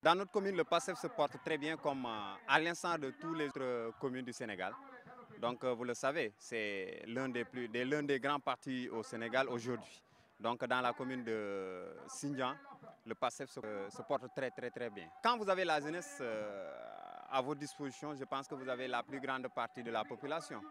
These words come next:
Parce que la jeunesse, euh, constitue, euh, soixante-seize pour cent, vous le savez, au niveau national.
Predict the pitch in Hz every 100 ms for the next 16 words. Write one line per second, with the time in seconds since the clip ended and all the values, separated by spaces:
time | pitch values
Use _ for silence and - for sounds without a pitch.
0 | - - - - 120 135 135 127 135 147
1 | - 113 107 107 147 143 - 139 151 156
2 | 131 101 95 - - 143 139 151 135 -
3 | 135 147 131 120 120 131 127 113 117 117
4 | 117 117 139 139